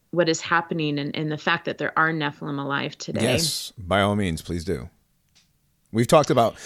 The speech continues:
Speaker 2: now we've talked about birthing programs w-, where, like, you know, um, we sometimes as in jest and, and oftentimes, you know, really they do do this. <laughs> They've,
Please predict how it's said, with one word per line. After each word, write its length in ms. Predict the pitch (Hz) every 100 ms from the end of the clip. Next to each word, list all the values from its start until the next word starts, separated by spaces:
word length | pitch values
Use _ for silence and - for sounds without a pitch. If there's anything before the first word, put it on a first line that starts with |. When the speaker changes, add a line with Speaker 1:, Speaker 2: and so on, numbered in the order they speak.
| -
Speaker 2:
now 100 | 131
we've 140 | 143 139
talked 240 | 175 160
about 180 | 156 104
birthing 320 | 127 123 131
programs 520 | 123 120 123 117 107
w-, 280 | 76 76 85
where, 240 | 101 101 92
like, 380 | 92 90 - -
you 140 | 113
know, 320 | 92 80 78 -
um, 380 | 82 80 67 - - 110
we 320 | 113 104 101 -
sometimes 600 | - 123 131 110 98 98
as 180 | 98
in 140 | 101 90
jest 360 | 90 95 87
and, 140 | 95 85
and 520 | 85 - 90 85 58
oftentimes, 720 | 65 90 98 82 85 82 78
you 60 | 90
know, 120 | 82
really 300 | 78 90 85
they 120 | 82
do 260 | 78 82 71
do 140 | 85
this. 300 | 64 64 - - - -
<laughs> 300 | - - -
They've, 220 | - 98